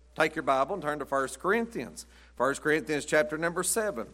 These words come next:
And so you got the Mormons and folks like that, and they say they don't believe in that anymore, but they used to, and there's still a whole bunch of 'em that claim to. Some of those Mormons out there in Utah, and whether they admit it or not, they gotta kinda keep it quiet, I guess you could say.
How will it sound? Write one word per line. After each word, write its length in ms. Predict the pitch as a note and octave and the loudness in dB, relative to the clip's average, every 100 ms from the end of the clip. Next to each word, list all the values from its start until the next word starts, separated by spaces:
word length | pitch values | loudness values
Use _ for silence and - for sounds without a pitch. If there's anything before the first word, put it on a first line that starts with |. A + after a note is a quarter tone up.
| - - - - - - - - | -18 -20 -20 -20 -20 -20 -20 -16
And 160 | - A#2+ | -8 0
so 200 | D#3 C#3+ | 4 4
you 180 | C3 A#2+ | 2 0
got 480 | C3 C3 - - B2 | 2 2 -2 -14 -8
the 80 | |
Mormons 520 | A#2+ C3 C#3 D#3+ F#3+ B2 | -2 -2 0 -2 -4 -4
and 140 | G#2+ | -2
folks 260 | B2 B2 - | 0 0 0
like 260 | A#2+ A#2 | -2 -2
that, 320 | B2+ C#3 F3 - - | 0 0 0 -4 -12
and 180 | A#2 A#2 | -8 -4
they 140 | B2 | -4
say 220 | B2 C#3 C3 | -2 0 0
they 140 | B2+ | 2
don't 220 | C3+ A#2+ | 0 -2
believe 300 | A#2+ C3 D#3 | -4 -2 -2
in 80 | C3+ | 0
that 160 | C3 C3 | 2 2
anymore, 320 | B2 C3 F3+ | 0 -2 -2
but 160 | C3 - - - - - - | -2 -6 -12 -20 -20 -20 -6
they 120 | A2 | -4
used 320 | A#2 A3+ - | -2 -2 0
to, 320 | D3+ C3+ D#3+ F3+ - - - - | 2 2 0 -4 -16 -20 -20 -4
and 260 | B2+ C#3 C#3 | 0 0 0
there's 160 | C3+ | -4
still 300 | - F3 D3+ | 0 4 4
a 40 | B2+ | 6
whole 220 | D#3 D#3 | 4 4
bunch 300 | D#3+ F#3 F3 | 2 2 2
of 160 | D3 | 2
'em 140 | B2 A#2 | 0 -4
that 180 | A2+ - | -6 -2
claim 340 | D3+ G3+ A3+ | 0 0 -2
to. 340 | D3 A#2 C3 F3+ - - - | -2 -2 -2 -6 -16 -20 -20
Some 220 | - C#3+ | -6 -2
of 80 | D#3+ | 2
those 260 | C#3 C3 A#2 | 2 0 -2
Mormons 360 | D3 C#3+ B2+ | -4 -4 0
out 220 | C#3 C3+ | 2 2
there 160 | D#3 C3 | 2 -2
in 80 | B2 | -2
Utah, 520 | E3+ G#3 B2+ A2+ F3+ F3+ - - - - - | -6 -2 0 2 0 -6 -20 -20 -20 -20 -12
and 260 | A#2+ A2+ A#2 | -2 -2 0
whether 360 | C3+ B2+ B2 A2 | 0 0 -2 -6
they 280 | A2+ B2 | -2 0
admit 260 | A#2+ B2+ G3 | 0 2 2
it 140 | F3+ | 4
or 60 | C3 | 0
not, 320 | A#2 B2+ D3+ | 0 0 0
they 100 | B2 | -2
gotta 240 | A#2 C3 A#2+ | 0 -2 0
kinda 260 | D3 B2+ | -4 -4
keep 240 | - D3 B2 | -6 -10 -12
it 100 | - | -2
quiet, 360 | D3+ E3 D3 | 2 4 2
I 80 | A2+ | -2
guess 260 | G#2+ A#2 A#2 | -6 -8 -8
you 60 | |
could 160 | G#2 F#2+ | -10 -6
say. 300 | A2+ G#2 | -4 -4